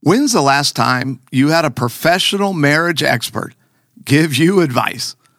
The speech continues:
proven strategies to help you overcome the miserable arguments and fights that keep coming back again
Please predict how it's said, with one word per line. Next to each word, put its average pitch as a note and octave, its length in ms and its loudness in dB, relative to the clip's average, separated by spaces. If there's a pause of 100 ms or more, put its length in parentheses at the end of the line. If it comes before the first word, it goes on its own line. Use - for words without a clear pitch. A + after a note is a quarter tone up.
(680)
proven F#3+ 480 0
strategies D#3+ 840 -2
to A#2 120 0
help D3+ 220 0
you D#3 140 0
overcome D#3+ 640 0
the C#3 100 -2
miserable D3+ 840 0
arguments C#3 600 0
and A2+ 160 -4
fights C3+ 360 0
that A#2 160 -6
keep D#3 260 -6
coming C#3+ 360 -2
back C#3 460 -4
again C#3+ 720 -2